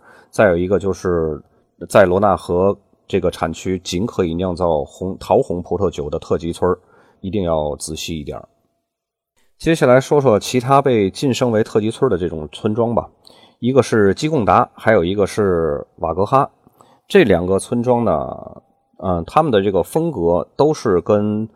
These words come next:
教皇新堡很相似的，然后也有一些个风格比较多样、酒体比较饱满的这些个比较出名的酒。但是呢，因为教皇新堡的名气很大，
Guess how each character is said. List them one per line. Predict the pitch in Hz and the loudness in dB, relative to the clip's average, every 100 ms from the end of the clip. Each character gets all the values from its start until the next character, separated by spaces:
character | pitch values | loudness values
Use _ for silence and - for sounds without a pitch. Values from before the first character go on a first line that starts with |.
| _ - | _ 2
教 | 135 | 2
皇 | 117 117 | 4 0
新 | 139 | -2
堡 | 117 78 | 0 0
很 | 87 80 | 0 -4
相 | - 151 | -2 -2
似 | - 170 | 0 -2
的， | 78 _ _ - _ _ | -2 _ _ -20 _ _
然 | 101 120 | 2 2
后 | 139 117 92 87 | 4 2 2 0
也 | 87 107 | 0 2
有 | 90 | 2
一 | 95 | 0
些 | 95 110 | 0 0
个 | 101 90 82 | 2 2 2
风 | 78 - 117 | 0 0 0
格 | 107 | 2
比 | 98 101 | 0 0
较 | 85 | -2
多 | 76 107 107 | 0 2 2
样、 | 110 87 | 2 0
酒 | 95 | -4
体 | 98 98 | -4 -4
比 | 98 | -2
较 | 101 | -2
饱 | 101 80 98 | 0 0 0
满 | 92 73 | -2 -4
的 | 76 | -6
这 | 87 | -6
些 | 80 92 | -4 -6
个 | 85 82 78 | -2 -4 -4
比 | - | -6
较 | 98 76 | -6 -6
出 | - 123 | -4 -4
名 | 95 | -2
的 | 117 | -2
酒。 | 98 71 69 - _ _ _ - | -2 -4 -10 -14 _ _ _ -2
但 | 131 | 0
是 | 107 135 | 0 0
呢， | 110 85 69 | 2 2 0
因 | 58 110 | -2 -2
为 | 120 | 0
教 | 139 | 0
皇 | 107 110 | 0 -2
新 | 117 135 131 | -4 -4 -2
堡 | - | -2
的 | 87 | -4
名 | 90 107 | -4 -4
气 | - 107 85 69 50 - | -4 -2 -2 -4 -8 -12
很 | 80 | -8
大， | 76 110 | 0 0